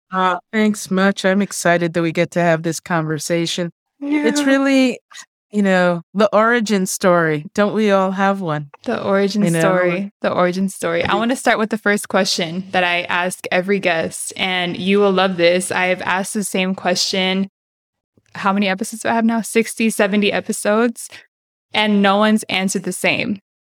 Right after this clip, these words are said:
Speaker 2: So curious to, to hear your, your response. The question is, how do you identify and why?
Speaker 1: I identify as Latina, um, Afro-Latina for many audiences, but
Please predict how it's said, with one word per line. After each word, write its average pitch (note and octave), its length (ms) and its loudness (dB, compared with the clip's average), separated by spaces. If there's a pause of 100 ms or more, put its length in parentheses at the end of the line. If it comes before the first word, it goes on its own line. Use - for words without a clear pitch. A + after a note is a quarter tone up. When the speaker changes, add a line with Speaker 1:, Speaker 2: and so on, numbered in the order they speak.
(100)
Speaker 2:
So F#3+ 260 0
curious F#3+ 520 0
to, F#3 520 0
to A3 80 -4
hear F#3 200 0
your, E3+ 360 0
your F#3 300 0
response. F3 800 -4 (240)
The G3+ 100 -4
question G#3 380 2
is, F#3+ 260 2
how F#3 220 -2
do G3 80 0
you G3+ 120 4
identify F3 840 -2
and F#3 220 -4
why? - 320 -8 (840)
Speaker 1:
I G3 200 2
identify G#3 1120 2
as F3 580 0 (160)
Latina, F3 640 0 (1160)
um, D3+ 280 -10 (160)
Afro-Latina G#3+ 960 0 (200)
for G#3 200 0
many F#3+ 360 4
audiences, E3+ 920 0
but F#3 180 0